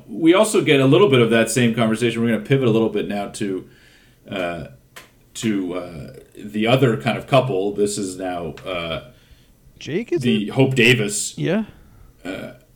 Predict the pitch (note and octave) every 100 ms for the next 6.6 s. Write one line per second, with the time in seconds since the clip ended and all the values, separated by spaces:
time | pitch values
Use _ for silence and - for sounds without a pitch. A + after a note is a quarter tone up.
0 | _ - - A2 A2 G#2+ B2 B2 A#2+ C3+
1 | A#2 - G#2+ - F#2+ G#2 - - - F#2+
2 | F2+ F2 F#2 E2+ G#2 F#2+ F2+ F2+ E2+ E2+
3 | E2+ F2+ - - - C3 B2+ F#3 D3 B2+
4 | E3+ C3 D3 A#2 A2+ A2 G2+ F#2 - -
5 | - - - _ _ _ C3+ C3 B2+ F#3
6 | G3 - D3+ C3 B2+ -